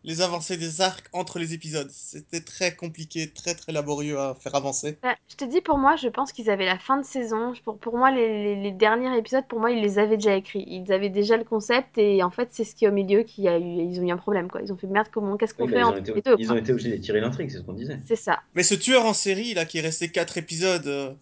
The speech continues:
Speaker 1: joué par le gars de Heroes,
Speaker 3: Et
Speaker 1: euh,
Speaker 2: Il s'appelle Milo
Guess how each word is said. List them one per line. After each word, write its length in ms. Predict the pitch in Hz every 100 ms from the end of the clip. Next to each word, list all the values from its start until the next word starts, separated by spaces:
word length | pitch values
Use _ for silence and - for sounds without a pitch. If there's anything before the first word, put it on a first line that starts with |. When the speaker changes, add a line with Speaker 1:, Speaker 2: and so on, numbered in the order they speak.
| _
Speaker 1:
joué 260 | - 160 175
par 160 | 175 160
le 80 |
gars 180 | 156 165
de 280 | 151 147 147
Heroes, 520 | 156 175 170 - - _ _ -
Speaker 3:
Et 140 | 208
Speaker 1:
euh, 60 | 208 - _ _
Speaker 2:
Il 60 | -
s'appelle 280 | 233 233 233
Milo 300 | 226 226